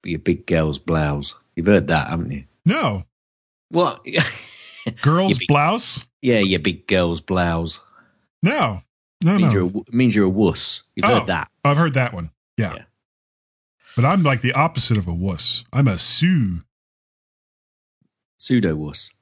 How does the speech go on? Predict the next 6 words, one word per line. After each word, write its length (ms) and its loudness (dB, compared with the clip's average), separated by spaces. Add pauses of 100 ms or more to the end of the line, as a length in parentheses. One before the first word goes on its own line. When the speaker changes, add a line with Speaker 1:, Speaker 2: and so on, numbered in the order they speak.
(120)
Speaker 2:
No, 320 2
S, 300 0 (300)
S 280 0
S 520 0
U 380 2 (140)
W. 340 -4